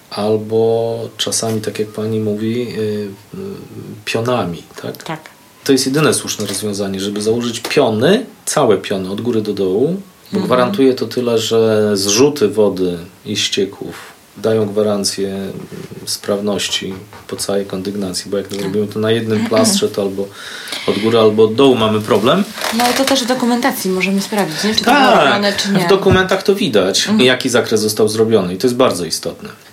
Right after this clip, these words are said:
Speaker 1: Tynki bardzo często też, y, już nie są, bo one się skruszyły.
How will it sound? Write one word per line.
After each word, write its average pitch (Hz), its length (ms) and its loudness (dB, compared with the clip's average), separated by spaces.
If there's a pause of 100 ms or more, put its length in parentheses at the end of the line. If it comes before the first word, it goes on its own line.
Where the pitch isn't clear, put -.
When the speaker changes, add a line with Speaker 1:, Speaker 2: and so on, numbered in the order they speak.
Speaker 1:
Tynki 143 360 2
bardzo 127 280 2
często 127 360 0
też, 120 520 2
y, 110 640 4
już 123 240 2
nie 127 180 2
są, 90 240 -2
bo 98 100 -2
one 101 180 -2
się - 260 -2
skruszyły. - 640 -4